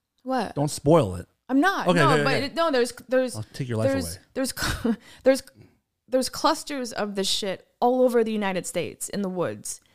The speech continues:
Speaker 1: And it's just so, so, so I watched it, and he started to write, write these books 'cause he did all these, um,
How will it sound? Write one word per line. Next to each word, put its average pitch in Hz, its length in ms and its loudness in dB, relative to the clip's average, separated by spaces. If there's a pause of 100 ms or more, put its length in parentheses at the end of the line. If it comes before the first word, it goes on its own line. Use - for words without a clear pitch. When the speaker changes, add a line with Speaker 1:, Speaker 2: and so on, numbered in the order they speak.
(480)
Speaker 1:
And 262 180 4
it's - 240 0
just 285 440 -4
so, 277 240 -2
so, 269 500 -2
so - 160 -4
I 254 80 2
watched 254 440 -2
it, 190 240 -2
and 226 120 -4
he 247 160 -4
started 254 540 -2
to 226 100 -8
write, 240 280 -2
write 240 180 -4
these 214 160 -6
books 254 300 -4
'cause 214 180 -4
he 202 100 -4
did 214 200 -2
all 202 200 0
these, 190 340 -4
um, 175 480 -4